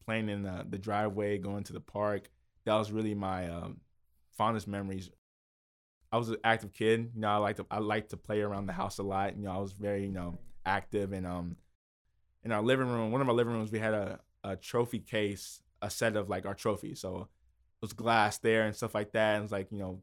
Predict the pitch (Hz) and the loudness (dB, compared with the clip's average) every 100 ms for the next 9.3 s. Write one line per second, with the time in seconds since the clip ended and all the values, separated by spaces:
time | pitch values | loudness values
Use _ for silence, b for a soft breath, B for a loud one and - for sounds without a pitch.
0 | _ - - 107 110 101 98 95 - _ | _ -12 -6 -4 -4 0 2 0 -4 _
1 | _ _ - 120 117 139 135 123 123 - | _ _ 4 6 6 4 0 2 2 4
2 | 151 117 101 104 104 101 104 104 104 110 | 2 2 0 2 0 0 0 0 -2 -4
3 | 104 107 101 101 98 - 104 101 101 95 | -2 -2 0 0 0 -2 -4 -4 -8 -8
4 | 95 107 101 95 98 92 107 104 - 98 | -4 -4 -4 -10 -8 -2 0 0 -2 -6
5 | 95 90 - 98 - _ _ _ - 104 | -6 -4 -2 -2 -2 _ _ _ -4 0
6 | 117 110 101 113 107 104 104 101 107 104 | 2 2 2 0 0 0 0 0 -2 -2
7 | 104 101 101 90 - - - 110 110 107 | -2 -2 -2 -4 -8 -14 -10 -2 0 -2
8 | - - 110 110 101 104 104 - 101 101 | -6 -10 -4 -4 0 0 0 -4 -2 0
9 | 98 95 | 0 -2